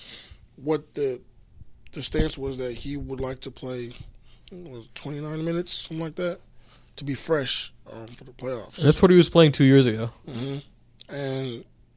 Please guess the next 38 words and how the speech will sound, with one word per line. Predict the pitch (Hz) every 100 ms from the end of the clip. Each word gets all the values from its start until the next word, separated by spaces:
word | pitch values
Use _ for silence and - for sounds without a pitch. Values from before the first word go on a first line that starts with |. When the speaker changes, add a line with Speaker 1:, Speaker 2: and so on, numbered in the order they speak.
| _ _
Speaker 1:
kinda | - 139
wants | 123 -
to | -
go | 131
back | 127 139
to | 151
that. |
He | 143
kinda | 151 151
played | 147
a | 139
lot | 123 165 143 - -
last | 120 113
season. | 123 120 139 - - -
Speaker 2:
Yeah. | 135 131 135 - -
Speaker 1:
Uh, | 117 120
that | 123 123
kinda | 151 147
takes | 156 143
a |
toll | - 147
on | 147
your | 131
body, | 147 147 143
especially | - 156 160
at | 143
that | 139
age, | 131 143 165 -
thirty-four. | - 143 139 143 156 160 -
Speaker 2:
Mm-hmm. | 131 131 135 - - -
Speaker 1:
So | - 156
I |
think | - 170 156 - - - - - - _ _ _ _ _
the | -
Rockets | 151 165 -
will | 160 139
value | 147 151 151 151
longevity, | 139 139 143 135 165 170 175 180